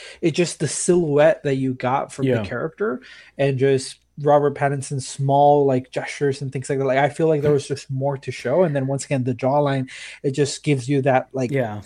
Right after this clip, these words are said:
Speaker 1: superhero figure. And so the cowl was the main thing that I had problem with. Ironically, the, the thing that I loved from the get-go was, like,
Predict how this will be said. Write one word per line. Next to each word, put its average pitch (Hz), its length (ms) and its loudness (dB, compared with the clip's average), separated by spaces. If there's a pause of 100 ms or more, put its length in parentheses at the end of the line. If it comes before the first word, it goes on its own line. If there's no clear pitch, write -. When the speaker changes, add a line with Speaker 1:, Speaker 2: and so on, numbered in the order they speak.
(100)
Speaker 1:
superhero 131 560 0
figure. 127 440 -2
And 131 120 0
so 123 300 -2 (360)
the 143 100 2
cowl 180 340 6
was 156 180 2
the 143 100 0
main 139 260 -2
thing 160 180 -8
that 151 100 2
I 135 80 2
had 131 140 -2
problem 143 200 -4
with. 147 180 -2 (240)
Ironically, 165 500 2
the, 139 240 -4
the 143 100 -2
thing 185 200 -2
that 262 100 0
I 160 120 6
loved 123 340 0
from 151 240 -8
the 131 80 -2
get-go 170 340 0
was, 135 500 -2
like, 120 320 -4